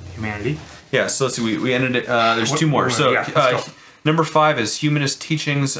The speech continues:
Speaker 1: uh, which counsel us to he-, uh, to heed the guidance of reason, reason, uh, and the result of science, and warns us against the idolatries of the mind and spirit.
Speaker 2: So basically,
Speaker 1: Oh.
Speaker 2: this is their way of grounding.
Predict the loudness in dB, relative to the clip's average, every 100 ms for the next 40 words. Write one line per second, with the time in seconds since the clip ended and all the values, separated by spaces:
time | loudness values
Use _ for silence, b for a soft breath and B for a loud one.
0 | 0 0 2 0 -4 -2 -2 0 -2 -2
1 | -4 -4 -2 -2 -2 -4 -4 -8 -6 -4
2 | -2 -4 0 0 0 -2 -4 -2 -2 -2
3 | -2 -2 0 -2 -4 -2 -2 -2 -2 -4
4 | -8 B B B -8 -2 0 0 -4 -4
5 | -4 -4 -6 -4 -4 -2 -2 -2 -6 -2
6 | 0 2 0 -4 -6 -6 -8 -2 -2 -2
7 | -6 -8 -6 -8 -6 -8 -6 -6 -4 -2
8 | -2 -2 -6 -8 -8 -8 -10 -10 -10 -8
9 | -6 -4 -4 -6 -10 -12 -12 -10 -8 -10
10 | -10 -12 -10 -12 -16 _ _ _ _ _
11 | _ _ _ -20 B B B -12 -4 0
12 | 0 0 -2 -2 -4 -4 -2 0 -2 -4
13 | -4 -2 0 0 -2 -4 -6